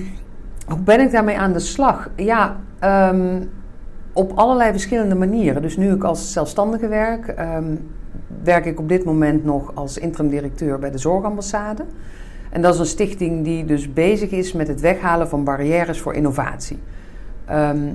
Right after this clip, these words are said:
en wat je merkt, wat dan heel goed werkt, is als je alle verschillende, eh, partijen bij elkaar zet. In, ehm, nou ja, eh, in een kamer, het hoeft niet zo fysiek, maar als iedereen bij elkaar is, ehm,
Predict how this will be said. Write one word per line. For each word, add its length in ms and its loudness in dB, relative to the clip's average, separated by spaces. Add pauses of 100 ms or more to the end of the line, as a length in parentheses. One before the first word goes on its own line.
en 100 -2
wat 180 2
je 80 2
merkt, 420 0
wat 120 -4
dan 120 0
heel 220 0
goed 160 -4
werkt, 340 0
is 180 -8
als 280 -4
je 200 2 (380)
alle 240 4
verschillende, 720 2 (460)
eh, 180 0 (120)
partijen 640 2 (220)
bij 160 4
elkaar 440 4
zet. 360 -8 (260)
In, 500 4
ehm, 340 0 (280)
nou 140 -6
ja, 120 -6 (160)
eh, 80 -10 (340)
in 320 0
een 200 2
kamer, 380 4
het 100 -2
hoeft 160 -6
niet 140 -4
zo 140 -2
fysiek, 380 -4
maar 260 0 (320)
als 180 0
iedereen 400 4
bij 100 6
elkaar 480 2
is, 340 -2 (360)
ehm, 460 2